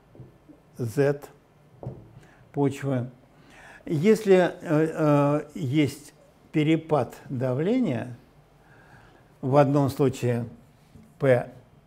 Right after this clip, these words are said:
один капиллярно-сорбционная, в другом случае П два, дельта П, которая будет двигать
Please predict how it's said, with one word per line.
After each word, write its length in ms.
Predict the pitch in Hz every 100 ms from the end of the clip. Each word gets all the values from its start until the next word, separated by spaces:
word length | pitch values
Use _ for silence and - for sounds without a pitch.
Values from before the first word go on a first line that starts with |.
| -
один 500 | 139 160 240 262 247
капиллярно-сорбционная, 1500 | 127 139 123 120 117 110 131 110 - 127 123 117 113 107 113 - - - _
в 60 | 143
другом 380 | 165 220 269 254
случае 440 | 247 214 - 185
П 240 | 190 180
два, 400 | 160 113 104 98 - - - - - -
дельта 520 | 127 156 151 123 151
П, 380 | 147 233 262 277 - - _ _ - - - -
которая 720 | - 139 156 139 127 123 113 - -
будет 440 | - 135 135 139 127
двигать 540 | 147 170 131 131 -